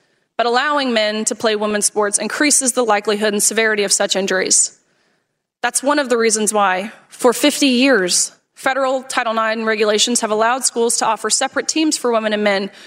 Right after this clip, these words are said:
when the sports are contact sports or involve competitive skill. In April of twenty twenty-three, the Department of Education proposed a rule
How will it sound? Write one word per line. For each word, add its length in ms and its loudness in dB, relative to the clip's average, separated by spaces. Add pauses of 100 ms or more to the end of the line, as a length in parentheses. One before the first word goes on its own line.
(140)
when 80 2
the 80 4
sports 280 0
are 60 -2
contact 400 -2
sports 380 -2
or 100 0
involve 420 0
competitive 440 -2
skill. 360 0 (1120)
In 100 0
April 280 0
of 60 -8
twenty 220 0
twenty-three, 460 2
the 140 0
Department 380 0
of 60 0
Education 540 0
proposed 400 2
a 60 -4
rule 340 0